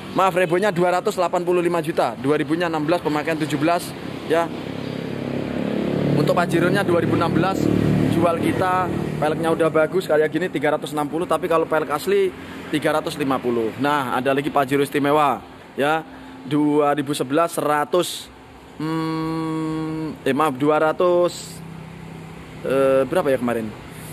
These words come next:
Dua ratus lima bel-, eh, delapan belas kayaknya. Oke, baik, baik, baik. Ada lagi, hmm, Avanza sembilan puluhan dua ribu sebelas.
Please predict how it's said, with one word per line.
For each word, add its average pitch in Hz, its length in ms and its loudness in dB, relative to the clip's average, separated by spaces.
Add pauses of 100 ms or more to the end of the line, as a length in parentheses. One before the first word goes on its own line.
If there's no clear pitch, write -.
(380)
Dua 156 240 4
ratus 156 480 2
lima 156 240 2
bel-, 151 240 0 (960)
eh, 147 240 6
delapan 165 240 2
belas 180 240 0
kayaknya. 123 300 -2 (760)
Oke, 165 300 2
baik, 160 180 4
baik, 151 160 2
baik. 151 180 2 (1500)
Ada 143 640 4
lagi, 156 680 2 (440)
hmm, 151 960 -2
Avanza 151 360 0
sembilan 151 280 0
puluhan 151 240 2
dua 151 160 2
ribu 139 80 -6
sebelas. 139 480 0